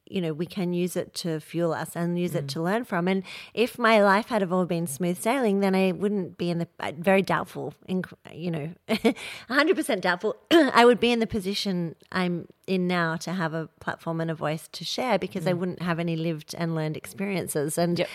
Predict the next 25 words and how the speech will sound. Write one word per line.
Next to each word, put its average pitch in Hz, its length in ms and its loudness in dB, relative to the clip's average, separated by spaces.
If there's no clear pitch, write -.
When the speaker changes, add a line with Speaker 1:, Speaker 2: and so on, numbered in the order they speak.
Speaker 1:
I 190 80 4
wouldn't 202 200 6
have 214 80 0
had 185 120 4
the 190 60 -2
hardship, 240 440 0
so - 160 0
I 185 40 6
wouldn't 190 260 2
have 170 140 -2
been 185 140 0
able 175 160 0
to - 140 -8
push - 340 0
myself 165 640 -2
forward 165 360 2
as 160 220 -2
far 156 220 0
as 147 280 -4
I 165 60 -4
have, 165 380 0
I 170 100 -6
think, - 400 -12
you 196 100 -2
know 147 240 -4